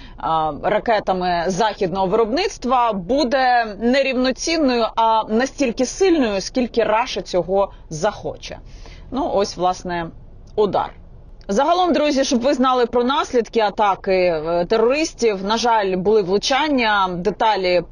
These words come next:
повідомлять трохи згодом після обстеження місць влучання. Вибухи чули у Київській, Хмельницькій, Івано-Франківській, Харківській, Одеській, Вінницькій та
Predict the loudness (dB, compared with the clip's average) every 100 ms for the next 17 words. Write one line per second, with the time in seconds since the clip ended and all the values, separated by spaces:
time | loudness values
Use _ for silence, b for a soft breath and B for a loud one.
0 | -6 0 2 2 0 0 0 0 0 0
1 | 2 2 2 -2 -2 0 0 -2 -4 0
2 | 0 0 -4 -6 -6 -6 -4 -4 -4 -10
3 | -16 -16 -6 0 0 2 0 0 -2 -4
4 | B B B -2 0 0 0 0 2 2
5 | 4 4 2 -2 0 2 0 -2 0 0
6 | -2 -4 0 0 -2 -4 -2 0 2 0
7 | 0 -2 -2 -2 -2 -2 -4 -2 -2 0
8 | 0 -2 -4 -4 -2 0 2 0 -2 -4
9 | -4 0 0 0 -2 -6 -2 0 0 0
10 | 0